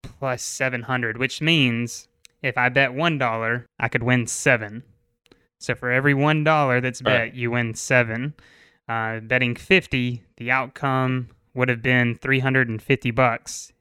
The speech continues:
Speaker 1: had he scored a touchdown. Well,
Speaker 2: Right.
Speaker 1: he's the third string qu-, tight end, which means he probably doesn't get a whole lot of playing time normally. However, I did know that the wide receiver core for the Giants was really banged up,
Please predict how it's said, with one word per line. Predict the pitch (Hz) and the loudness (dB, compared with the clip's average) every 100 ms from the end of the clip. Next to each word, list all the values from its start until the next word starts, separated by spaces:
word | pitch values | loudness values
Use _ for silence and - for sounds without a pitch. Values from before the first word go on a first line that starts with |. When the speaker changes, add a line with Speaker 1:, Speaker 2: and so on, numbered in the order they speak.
| - | -12
Speaker 1:
had | 139 131 117 | -4 0 0
he | 123 | -2
scored | 113 - 120 | -4 0 0
a | 110 | 0
touchdown. | 127 120 - 127 131 147 _ _ _ - _ _ _ | -4 -4 -8 -8 -8 -10 _ _ _ -20 _ _ _
Well, | 117 120 117 113 _ - _ - | -2 2 2 -2 _ -20 _ -4
Speaker 2:
Right. | 120 113 127 - _ - | 2 2 2 -4 _ -4
Speaker 1:
he's | 147 | -2
the | 131 | 0
third | 156 175 | 2 2
string | - 175 147 | 4 2 4
qu-, | 170 156 - - - - | 0 -4 -8 -20 -20 -10
tight | - 160 151 | 0 0 2
end, | 156 135 127 127 - | 2 2 2 -4 -10
which | - 135 143 | -10 -6 0
means | 147 139 - | 2 0 -4
he | 135 | -8
probably | 156 151 | -2 0
doesn't | 143 139 | 0 -2
get | 139 | -2
a | |
whole | 127 135 | -2 -2
lot | 131 123 | -2 -4
of | |
playing | - 139 131 123 | -4 -2 -2 -2
time | 123 123 117 | -4 -4 -2
normally. | 127 131 120 110 110 110 - _ _ | 0 0 0 -4 -6 -8 -14 _ _
However, | - 123 123 131 127 123 | -8 0 2 2 2 2
I | 120 | 0
did | 123 139 131 | 0 0 2
know | 131 131 127 | 0 2 2
that | 120 | -2
the | 117 117 123 - | -8 -10 -12 -10
wide | 143 135 | -4 -2
receiver | 127 147 131 | -2 -4 -4
core | 127 135 127 | -6 -4 -4
for | 127 127 | -4 -6
the | 117 | -8
Giants | 120 120 123 123 - | -4 -4 -4 -8 -14
was | 123 | -8
really | 135 127 | -4 -2
banged | 123 127 120 120 | 0 0 0 0
up, | 120 120 | -2 -2